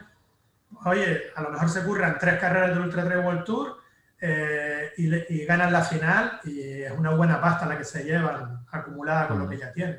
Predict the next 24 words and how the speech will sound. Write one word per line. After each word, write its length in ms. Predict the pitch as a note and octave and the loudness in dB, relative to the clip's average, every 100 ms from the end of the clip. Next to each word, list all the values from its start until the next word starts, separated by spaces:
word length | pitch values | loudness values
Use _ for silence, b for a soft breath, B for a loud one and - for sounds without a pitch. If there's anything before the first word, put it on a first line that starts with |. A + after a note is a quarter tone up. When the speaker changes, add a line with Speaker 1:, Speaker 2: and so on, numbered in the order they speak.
| - | -6
Speaker 1:
¿no? 80 | - | -4
Speaker 2:
Claro, 380 | - A2+ G2 | 2 4 4
porque 460 | B2+ A#2 B2 C#3 C#3+ | 4 6 6 6 4
es 120 | A2+ | 2
como, 1000 | - C3 B2 A#2+ A#2 A2+ A2 G#2+ G#2+ G#2 G#2+ | 4 6 8 8 8 8 6 6 4 2 4
bueno, 240 | A#2+ D3 | 4 6
se, 180 | A2+ G#2 | 4 4
se 120 | A2 | 6
van 140 | G#2+ | 6
dando 300 | A#2 B2+ B2+ | 8 8 6
puntos 500 | A#2 D3 D#3+ E3 F#3 | 8 8 10 8 6
según 300 | - A#2 A2+ | 6 4 6
las 120 | A#2+ - | 4 4
carreras 340 | A#2 A#2+ A2+ | 6 6 6
que 100 | A#2+ | 6
has 80 | A2+ | 6
ganado 320 | C3 D#3 F3+ | 6 8 8
y 60 | D#3+ | 8
al 80 | |
final 280 | A#2 A2 A2+ | 6 4 8
hay 100 | A#2 | 8
una 120 | A2+ | 6
clasificación 540 | A2 G#2+ A2 G#2+ A2+ A2 | 4 2 4 4 4 4
general 360 | A#2 A#2 C#3 | 6 6 6